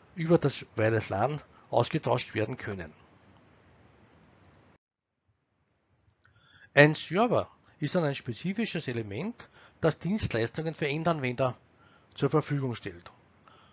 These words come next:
Das können verschiedene Dienste sein. Es kann sein, dass Zentraldaten verwaltet werden, die von den Endanwendern genutzt werden.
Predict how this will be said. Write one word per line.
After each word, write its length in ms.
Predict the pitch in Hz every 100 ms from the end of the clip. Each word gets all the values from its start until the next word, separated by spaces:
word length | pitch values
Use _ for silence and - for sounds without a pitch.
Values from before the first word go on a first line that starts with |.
| _
Das 160 | - -
können 180 | 196 190
verschiedene 600 | 175 - 180 175 131 104 - _ - _ _ _ _ -
Dienste 340 | 147 147 147
sein. 300 | 143 101 92 - - _ _ _ _ - - - -
Es 140 | 135
kann 220 | - 165
sein, 320 | - 113 143
dass 320 | 165 139 - - - - -
Zentraldaten 880 | - 139 - 98 131 - 107 - 131
verwaltet 560 | - 101 104 - 151
werden, 300 | 143 165 208 -
die 120 | 147 -
von 200 | 131 120
den 100 | 120
Endanwendern 580 | 113 120 127 143 120 117
genutzt 460 | - 120 147 - 147
werden. 260 | 147 208